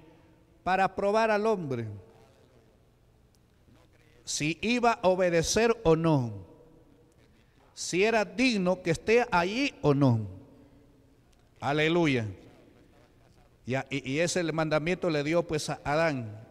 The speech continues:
y seguramente el diablo también estaba escuchando, porque el diablo escucha. El diablo estaba por ahí escuchando. Ya, voy al versos, aleluya,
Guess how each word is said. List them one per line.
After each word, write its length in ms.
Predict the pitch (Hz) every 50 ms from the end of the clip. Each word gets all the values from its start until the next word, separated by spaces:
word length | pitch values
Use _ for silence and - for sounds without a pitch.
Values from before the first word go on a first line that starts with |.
| - -
y 120 | - 127
seguramente 680 | - - 135 131 156 165 170 165 170 175 175 170 - 170
el 80 | 151
diablo 380 | 143 147 160 170 180 175 170 165
también 300 | - 147 127 139 156 147
estaba 200 | - 175 170 175
escuchando, 640 | 165 - - 185 - - 208 214 202 180 147 131
porque 240 | 143 143 127 - 147
el 40 | 143
diablo 280 | 151 180 196 190 190 185
escucha. 500 | - - 220 233 202 - - 131 117 107 110 - - - - - _ _ _ _ _ _ _ _ _ _ _ _ _ _ _ _ _
El 160 | - 139 139
diablo 300 | 139 170 180 185 185 180
estaba 360 | 175 - 185 185 190 - - -
por 240 | 165 160 151 143
ahí 500 | 147 151 160 190 208 196 165 143 120 117 110 113 117 - _ _ _ _ _ _ _ _ _ _ _ _ _ _
escuchando. 760 | 127 131 - - - 143 - - 185 180 160 143 123 123 117 104 98 - - - - - - - - - - - _ _ _ _ _ _ -
Ya, 160 | 127 139 131 -
voy 240 | 139 160 190 196 196
al 160 | 185 185 175
versos, 600 | 175 196 196 196 185 - 208 214 208 - - - - - - - - - _ - - - - _ _ - - - - _ _ _ _ _ _ _ - - -
aleluya, 840 | 123 135 151 156 156 156 160 160 165 180 180 170 156 160 175 175